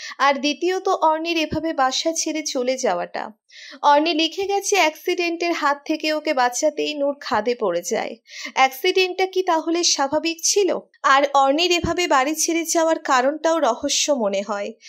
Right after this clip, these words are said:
শুধুমাত্র এই কারণে বাড়ি ছেড়ে যাওয়ার মেয়ে অর্ণি নয়। যেখানে আগের দিন রাতেও উৎসবের বুকে মাথা রেখে এত করে কাঁদলো মেয়েটা, সেখানে তারপর দিনই কিনা just একটা চিঠি লিখে রেখে বাড়ি ছেড়ে চলে গেল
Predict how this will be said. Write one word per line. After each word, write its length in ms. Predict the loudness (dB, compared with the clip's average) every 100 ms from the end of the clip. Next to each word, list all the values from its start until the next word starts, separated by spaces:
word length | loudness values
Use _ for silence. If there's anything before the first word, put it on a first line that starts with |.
| -6
শুধুমাত্র 800 | -2 2 2 0 0 0 -2 -4
এই 300 | -2 -2 -4
কারণে 440 | 0 2 2 0
বাড়ি 300 | 0 2 0
ছেড়ে 320 | -2 -4 -4 -6
যাওয়ার 440 | 0 2 2 0
মেয়ে 260 | -2 -2 -2
অর্ণি 360 | -2 -2 -2 -4
নয়। 320 | -6 -6 -10 -12 -14 -12 -6
যেখানে 480 | 0 0 0 -4 -2
আগের 400 | 0 0 0 -4
দিন 200 | -4 -4
রাতেও 440 | 2 0 0 -2 -2
উৎসবের 520 | -2 -2 -2 0 -2 -2
বুকে 280 | -4 0
মাথা 420 | 0 0 -2 -4 -4
রেখে 440 | -4 -2 2 2
এত 260 | 2 0 -2
করে 320 | -6 -4 -4
কাঁদলো 540 | 0 2 2 0 -4 -2
মেয়েটা, 540 | 0 0 2 0 0 -4 -12 -2
সেখানে 520 | 2 2 0 -4 -2
তারপর 540 | 2 2 2 2 2
দিনই 320 | 2 -2 -2
কিনা 240 | -4 -4 -6
just 400 | -2 -4 -2 -6
একটা 240 | -4 -2 -2
চিঠি 380 | 0 -2 0
লিখে 280 | -2 -2 -2
রেখে 280 | -2 -2 -2
বাড়ি 280 | 0 0 0
ছেড়ে 260 | -4 -4
চলে 320 | -2 -2 -2 -2
গেল 200 | 0